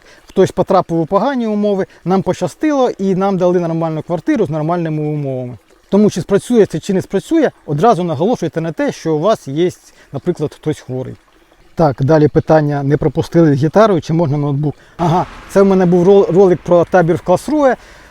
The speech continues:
Я розповідав про те, що хлопця з електрогітарою не припустили в табір, запропонували йому залишити гітару в камері схову, і вже потім, е, коли він виїжджав з табору, йому її,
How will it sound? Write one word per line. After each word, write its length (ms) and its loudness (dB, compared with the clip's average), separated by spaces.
Я 80 4
розповідав 920 2
про 120 2
те, 220 2
що 400 0
хлопця 460 0
з 80 -6
електрогітарою 720 0
не 100 -4
припустили 540 -4
в 60 -10
табір, 380 -2
запропонували 760 0
йому 180 -2
залишити 440 -2
гітару 360 -2
в 60 -10
камері 360 0
схову, 440 -4
і 100 0
вже 180 -2
потім, 520 -2
е, 140 -6
коли 240 2
він 260 0
виїжджав 500 0
з 20 -20
табору, 320 0
йому 260 0
її, 260 -2